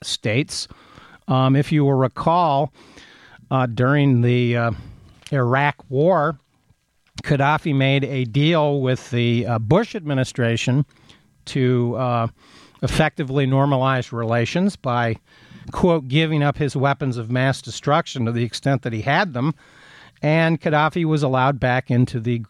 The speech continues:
good graces of the Western world. Um, Gaddafi has done this before. Nixon had warm relations with Gaddafi, uh, after he took over, uh, in nineteen sixty-nine because Gaddafi wanted, uh, Occidental Petroleum,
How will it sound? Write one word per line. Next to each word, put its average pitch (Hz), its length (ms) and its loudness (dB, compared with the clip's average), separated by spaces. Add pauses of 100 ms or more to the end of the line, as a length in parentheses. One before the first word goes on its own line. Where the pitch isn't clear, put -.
good 151 240 -2
graces 131 580 0
of 120 160 -2
the 123 80 0
Western 113 520 -2
world. 117 480 0 (920)
Um, 113 460 0 (100)
Gaddafi 139 460 -2
has 139 100 -2
done 127 240 0
this 131 140 0
before. 165 580 0
Nixon 147 480 0
had 123 260 0
warm 135 400 2
relations 131 540 -2
with 123 180 -4
Gaddafi, 131 680 -2 (360)
uh, 131 40 0
after 131 460 0
he 117 140 0
took 127 280 -4
over, 120 400 0 (400)
uh, 135 60 0
in 127 180 2
nineteen 135 360 0
sixty-nine 131 800 2
because 135 540 0
Gaddafi 131 500 0
wanted, 127 460 2
uh, 110 340 0
Occidental 131 540 0
Petroleum, 160 760 0